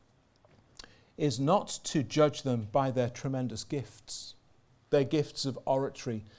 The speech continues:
their gifts of using fine words, their gifts of persuasion. No, the way to assess these false teachers is to take what they are teaching back to Scripture. And there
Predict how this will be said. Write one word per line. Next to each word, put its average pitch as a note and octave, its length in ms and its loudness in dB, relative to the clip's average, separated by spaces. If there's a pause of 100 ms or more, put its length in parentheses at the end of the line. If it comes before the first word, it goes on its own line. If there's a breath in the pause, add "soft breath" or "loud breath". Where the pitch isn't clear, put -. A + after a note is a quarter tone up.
(160 soft breath)
their C3 160 4
gifts - 500 -2
of C3+ 240 0 (360 soft breath)
using C#3+ 520 4
fine C#3 440 0
words, C3 420 4
their C3 160 2
gifts D#3+ 480 0
of B2+ 160 -2
persuasion. C3+ 760 2 (880 soft breath)
No, D3+ 180 10
the D3 100 8
way G3 220 12
to F#3 160 6
assess F#3 460 4
these D#3 280 2
false D#3 300 4
teachers E3+ 560 2 (420 soft breath)
is D#3+ 200 6
to D#3 120 -2
take G#3+ 420 6
what E3 340 4
they D3+ 120 4
are C#3 140 6
teaching C3 680 -4 (180)
back - 420 4
to - 100 -6
Scripture. - 580 0 (1700)
And C#3 220 2
there D#3 480 12